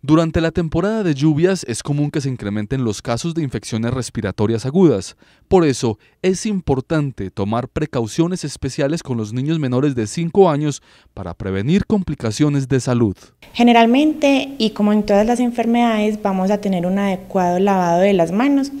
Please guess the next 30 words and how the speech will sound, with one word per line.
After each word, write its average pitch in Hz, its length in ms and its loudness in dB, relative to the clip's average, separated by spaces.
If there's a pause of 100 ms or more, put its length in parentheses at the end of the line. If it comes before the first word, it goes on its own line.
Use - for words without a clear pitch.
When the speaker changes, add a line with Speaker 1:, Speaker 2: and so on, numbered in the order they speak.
(340)
Speaker 2:
antes 196 220 0
de 220 80 4
manipular 208 460 2
a 175 60 4
los 196 140 2
niños, 233 540 2
antes 190 440 -2
de 202 160 4
organizarles 175 680 0
la 190 180 4
cena, 214 440 0
la 175 200 -2
comida, 196 460 0
el 180 180 -2
desayuno, 175 560 0 (320)
los 185 160 4
almuerzos, 208 600 2
antes 190 320 0
de 202 120 2
cambiar 170 360 -2
pañales. 226 540 0 (400)
También 226 460 4
vamos 196 580 2
a 196 380 0
considerar 180 760 2
abrigar 190 460 2
bien 190 160 0
a 202 80 2
los 170 180 2
niños, 247 360 2